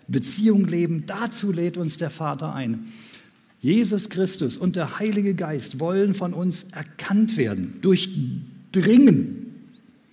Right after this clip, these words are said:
ganz verinnerlichen. Das ist das ewige Leben, dass sie dich erkennen. Und für den, der sich auf diesen Weg gemacht hat,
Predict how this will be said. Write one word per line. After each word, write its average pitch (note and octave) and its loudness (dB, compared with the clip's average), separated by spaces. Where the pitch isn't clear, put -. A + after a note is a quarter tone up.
ganz G#3+ 2
verinnerlichen. C#3+ -4
Das F3 -2
ist F#3 -2
das D3 -4
ewige D#3+ 4
Leben, C#3 6
dass B2 -2
sie A#2+ 0
dich - -2
erkennen. A#2+ 0
Und C#3 -2
für F3 0
den, G#3+ 2
der D#3+ 2
sich D3 -2
auf D3+ -4
diesen A#3 6
Weg F3+ 2
gemacht E3 -2
hat, D#3+ -4